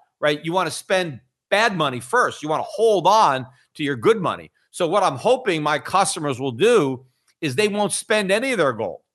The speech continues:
They'll have gold in their bank account as a store of value. But if they also have dollars in that account, they'll spend those. Wait until you run out of paper money, right, before you start spending your gold.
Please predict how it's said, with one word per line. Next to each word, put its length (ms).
They'll 140
have 240
gold 340
in 80
their 140
bank 280
account 420
as 160
a 80
store 380
of 80
value. 500
But 120
if 100
they 100
also 320
have 220
dollars 420
in 80
that 160
account, 400
they'll 160
spend 440
those. 440
Wait 260
until 240
you 140
run 300
out 180
of 120
paper 320
money, 440
right, 220
before 320
you 100
start 300
spending 360
your 120
gold. 340